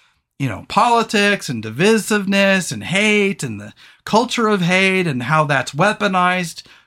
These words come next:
t-, for certain wealth agendas and things like that. And so I would just caution you guys that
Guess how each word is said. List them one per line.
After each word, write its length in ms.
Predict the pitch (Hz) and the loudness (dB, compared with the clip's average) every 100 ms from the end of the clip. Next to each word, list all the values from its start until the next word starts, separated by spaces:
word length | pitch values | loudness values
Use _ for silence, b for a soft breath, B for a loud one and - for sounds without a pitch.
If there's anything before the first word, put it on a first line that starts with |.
| - | -20
t-, 120 | - | -18
for 200 | - 139 | -8 -6
certain 400 | - 170 165 156 | -2 -2 0 0
wealth 320 | 139 196 202 | 2 2 0
agendas 680 | 208 180 175 185 185 185 180 | -2 -2 0 0 0 0 0
and 140 | 160 156 | -2 -2
things 280 | 165 170 170 | 0 0 0
like 240 | 156 156 | -2 -2
that. 300 | 151 147 151 | 0 0 0
And 120 | 156 | -4
so 360 | 151 180 175 165 B B B | -2 -2 -2 -4 B B B
I 100 | 180 | -2
would 180 | 208 226 | 0 0
just 220 | 240 233 | -2 -4
caution 560 | - 247 277 254 247 214 | -2 2 2 2 2 2
you 120 | 190 | 2
guys 480 | 175 170 165 165 - _ - | 0 2 0 -2 -8 _ -2
that 360 | 165 160 147 | 0 0 -2